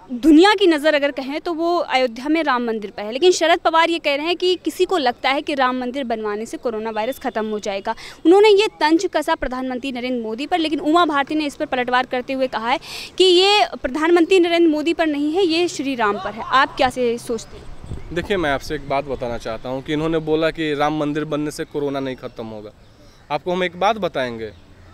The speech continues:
Speaker 2: भाजपा का चुनावी विज़न नहीं था राम मंदिर पहले। नाइनटीन एटी नाइन में जो राम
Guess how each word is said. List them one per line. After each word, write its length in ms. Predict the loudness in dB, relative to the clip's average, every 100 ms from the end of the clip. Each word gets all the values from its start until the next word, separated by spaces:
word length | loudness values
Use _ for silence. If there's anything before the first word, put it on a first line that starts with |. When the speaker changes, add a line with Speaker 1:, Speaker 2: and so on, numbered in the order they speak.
| -20 -20 -18
Speaker 2:
भाजपा 480 | -8 0 0 0 0
का 120 | 0
चुनावी 500 | -2 -2 2 2 2
विज़न 300 | 2 2 2
नहीं 160 | 0 0
था 140 | 0
राम 220 | 0 0 0
मंदिर 220 | -2 -4
पहले। 340 | -6 -6 -8 -12 -18 -20 -16 -4
नाइनटीन 560 | 2 2 2 -2 0
एटी 220 | 0 0 0
नाइन 240 | 0 0
में 280 | -2 -6 -10 -18 -20 -20 -20 -20 -20 -8
जो 160 | 0 2
राम 460 | 2 2 0 -4